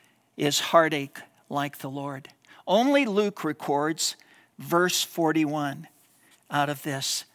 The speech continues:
And maybe it meant a lot to Luke because he came to faith later. He wasn't a Jew, he was a Gentile. But it says, "As Jesus approached Jerusalem and saw the city, he wept over it." The Bible only records two times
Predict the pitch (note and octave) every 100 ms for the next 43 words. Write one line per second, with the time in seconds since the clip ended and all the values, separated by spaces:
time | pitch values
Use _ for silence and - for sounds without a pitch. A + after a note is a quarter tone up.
0 | _ - _ - E3+ E3 F3 A3 C4 B3+
1 | G#3 F#3+ G#3 G#3 F#3+ F#3+ - F3+ F3+ G3
2 | - D#3 - E3 D#3+ - G3+ F3+ F#3+ F#3
3 | E3 - E3+ D#3 - E3+ F3 F3+ D#3 C#3+
4 | D#3 - E3 C#3+ D#3+ D#3+ D#3 C#3+ - B2+
5 | - D3 D3+ C#3+ C#3+ D3 _ _ _ -
6 | - - - F3+ F#3 - A#3 A3+ - F3+
7 | - B3+ C4 B3+ - G3 - G3+ G3 -
8 | F3+ G#3 - F3+ D#3+ D3+ - F#3+ G3+ F3+
9 | - G3+ D3+ D3 F3 - - - _ F3+
10 | E3+ F3 G#3 G#3+ - - - _ E3 E3+
11 | D3+ C3 B2 _ _ _ _ _ _ _
12 | _ _ _ _ _ _ _ _ D#3+ F#3
13 | F#3+ G3+ F#3+ G3 F#3 D#3+ - F#3 E3 -
14 | - G#3+ A3 F#3+ D#3+ D3 E3 - -